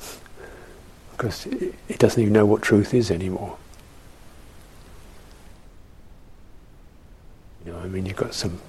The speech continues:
classic public figures who just have, do not, obviously do not have a single clue as to what truth is. Just that which is most convenient to, to, to say for my own advantage is the only, uh, measure.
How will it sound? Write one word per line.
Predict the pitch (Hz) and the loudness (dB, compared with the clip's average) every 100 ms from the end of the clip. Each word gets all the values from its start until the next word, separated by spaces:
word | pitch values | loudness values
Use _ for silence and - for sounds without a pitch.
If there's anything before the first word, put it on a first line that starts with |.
| - | -6
classic | - 110 95 - - 240 349 - - - - - - - - - | 2 4 4 2 2 2 -2 -4 -18 -20 -20 -20 -20 -20 -16 2
public | 117 92 95 - | 4 6 6 8
figures | 110 107 107 - | 6 8 4 2
who | 107 | 0
just | - - - - - - - | 0 -2 -8 -14 -16 -18 -4
have, | - 113 - | 2 2 8
do | 131 117 | 12 12
not, | 104 - - | 12 8 -4
obviously | - 113 98 | -2 4 6
do | 92 101 | 8 10
not | 101 | 10
have | 98 95 | 8 6
a | 92 | 4
single | - 110 104 98 95 | 6 6 8 6 6
clue | - 110 95 | 6 8 8
as | 92 | 6
to | - | 2
what | 95 98 - | 4 4 2
truth | 110 92 - | 0 2 2
is. | 110 110 - - - - - - - - - - - - - - - - - - - - | 0 0 -6 -10 -20 -18 -16 -16 -16 -18 -18 -16 -16 -16 -14 -14 -12 -12 -14 -16 -16 -10
Just | - 120 - | -4 2 6
that | 101 135 | 6 6
which | 104 - | 2 4
is | 90 | 4
most | 95 95 - | 6 4 2
convenient | 104 90 95 92 95 175 - - | 2 6 6 6 2 0 -6 0
to, | 95 92 104 - | 2 2 -2 -6
to, | - - - | -6 -6 -8
to | - 92 | 2 2
say | 87 - - 95 92 | 2 4 10 10 8
for | - | 4
my | 95 92 | 2 2
own | 90 92 | 2 2
advantage | 90 95 101 104 - 107 | 2 4 4 2 -2 -2
is | 98 - | -4 0
the | 95 | 0
only, | 92 95 95 92 - - - - - - - - - - - - - | 0 0 -2 -6 -14 -20 -20 -20 -20 -20 -20 -18 -18 -18 -18 -18 -8
uh, | 92 | -4
measure. | 90 98 104 107 | 0 0 0 -4